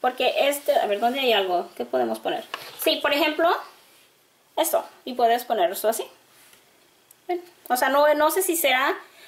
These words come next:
pero puede ser utilizado para eso. Como para poner un libro, para poner servilletas, para poner algo.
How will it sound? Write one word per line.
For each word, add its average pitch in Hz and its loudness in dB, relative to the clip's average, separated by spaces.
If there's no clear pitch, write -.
pero 320 4
puede 277 0
ser 254 -6
utilizado 190 -4
para 170 0
eso. - -6
Como 202 2
para 208 4
poner 214 2
un 233 0
libro, 285 4
para 220 0
poner 175 -2
servilletas, 254 0
para - 2
poner 190 0
algo. 190 0